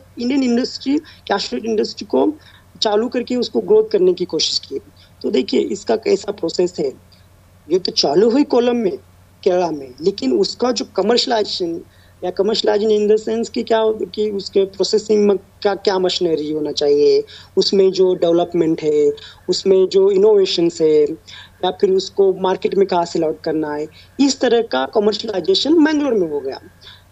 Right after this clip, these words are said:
तो इस तरह का वो, उससे बाद धीरे, धीरे, धीरे उन्नीस सौ बीस से जो, अ, फैक्ट्री चालू हुई,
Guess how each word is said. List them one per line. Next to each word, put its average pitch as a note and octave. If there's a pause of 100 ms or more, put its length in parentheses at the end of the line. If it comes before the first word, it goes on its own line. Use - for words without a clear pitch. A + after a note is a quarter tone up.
(140)
तो D4 (720)
इस D#4+
तरह C#4+
का C#3+
वो, G#3 (300)
उससे A#3+
बाद A3
धीरे, G3+
धीरे, G3
धीरे G3+
उन्नीस G3
सौ G#3
बीस B3 (800)
से A#3+
जो, G#3 (460)
अ, D#3+
फैक्ट्री E3+
चालू G3+
हुई, G3